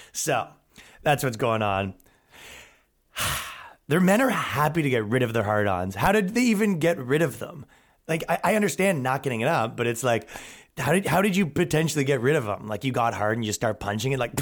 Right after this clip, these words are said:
<laughs> "Get, leave me alone, this pesky hard-on."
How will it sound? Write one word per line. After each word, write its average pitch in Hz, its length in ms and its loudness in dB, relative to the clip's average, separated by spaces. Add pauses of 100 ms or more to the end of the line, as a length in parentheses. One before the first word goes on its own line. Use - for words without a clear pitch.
(120)
<laughs> 147 200 -4
"Get, - 280 0 (420)
leave 208 400 4
me 254 200 6
alone, 196 720 4 (140)
this 139 160 -2
pesky - 460 0
hard-on." 165 640 0